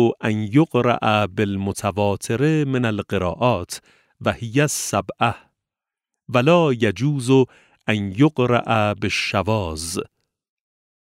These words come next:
تا اینکه می‌گوید: "و لا یجوز ان یقرأ مصحف ابن مسعود و لا ابی و لا غیرهما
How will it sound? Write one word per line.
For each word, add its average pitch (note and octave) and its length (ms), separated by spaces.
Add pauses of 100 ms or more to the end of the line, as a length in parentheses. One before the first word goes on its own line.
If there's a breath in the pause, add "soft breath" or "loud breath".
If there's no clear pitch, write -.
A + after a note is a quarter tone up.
(180)
تا A2 120
اینکه G2+ 240
می‌گوید: A2+ 640 (500)
"و B2 80
لا D#3 340
یجوز A#2 560 (260)
ان G#2 220
یقرأ A#2+ 760 (300 soft breath)
مصحف - 520
ابن C#3 300
مسعود G#2 640 (540 soft breath)
و A2 100
لا A2 240 (100)
ابی C#3+ 680 (160)
و G#2+ 140
لا B2+ 400
غیرهما F#2 800